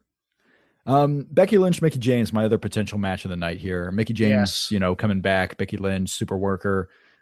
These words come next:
Speaker 1: Uh, Mickie James looking really good so far in her return. I mean, she hasn't done a lot in the ring, but,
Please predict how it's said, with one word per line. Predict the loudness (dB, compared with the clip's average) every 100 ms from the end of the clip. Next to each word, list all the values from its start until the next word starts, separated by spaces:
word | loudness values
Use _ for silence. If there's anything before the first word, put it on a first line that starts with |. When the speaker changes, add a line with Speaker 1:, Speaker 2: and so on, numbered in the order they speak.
| -6
Speaker 1:
Uh, | 0
Mickie | 2 2
James | 4 4 4 0
looking | 0 4
really | 4 6
good | 4
so | 2 2
far | 4 2
in | 2
her | 0
return. | 2 0
I | 2
mean, | 0
she | 2
hasn't | 2 2
done | 2
a | 2
lot | 4 2
in | 2
the | 0
ring, | 2 2 0 0
but, | -2 -2